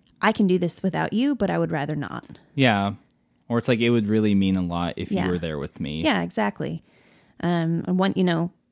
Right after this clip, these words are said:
Speaker 1: it always makes me feel good when someone's like, "I have other people to ask, but I wanted to ask you first."
Speaker 2: Yeah.
Speaker 1: Um, and that just really establishes that connection.
Speaker 2: Yeah.
Speaker 1: Yeah. Any other thoughts on what to do, how to move forward in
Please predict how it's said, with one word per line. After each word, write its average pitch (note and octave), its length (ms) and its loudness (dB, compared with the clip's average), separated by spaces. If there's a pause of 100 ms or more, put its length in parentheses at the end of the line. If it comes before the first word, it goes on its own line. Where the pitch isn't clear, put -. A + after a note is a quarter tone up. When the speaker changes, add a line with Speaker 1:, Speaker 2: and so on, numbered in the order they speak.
(200)
Speaker 1:
it F#3+ 100 0
always E3+ 220 0
makes E3+ 140 -2
me C3+ 80 -16
feel E3+ 180 -2
good D#3+ 160 -4
when D#3 160 -4
someone's D#3 320 -6
like, D#3 260 -10
"I F#3 60 -6
have F3+ 160 -2
other F3+ 140 -2
people E3+ 240 -6
to - 80 -8
ask, E3+ 260 -6
but F#3 120 -4
I E3+ 40 0
wanted E3 200 0
to - 60 -10
ask - 220 -8
you - 60 -8
first." - 480 -12
Speaker 2:
Yeah. G2 320 -4 (460)
Speaker 1:
Um, D3+ 440 -6 (360)
and G3+ 120 2
that A#3 140 0
just - 180 -4
really F3 220 0
establishes D3+ 600 -6
that - 200 -14 (240)
connection. D3 580 -8 (420)
Speaker 2:
Yeah. G2 420 -2 (100)
Speaker 1:
Yeah. E2 180 -6 (840)
Any G3 180 2
other F#3+ 160 2
thoughts F3+ 340 -2
on F3 340 0
what F3+ 220 -2
to F3+ 80 -6
do, F3 340 0 (260)
how F#3+ 140 -2
to E3+ 80 0
move E3+ 200 0
forward E3 380 -4
in E3 220 -2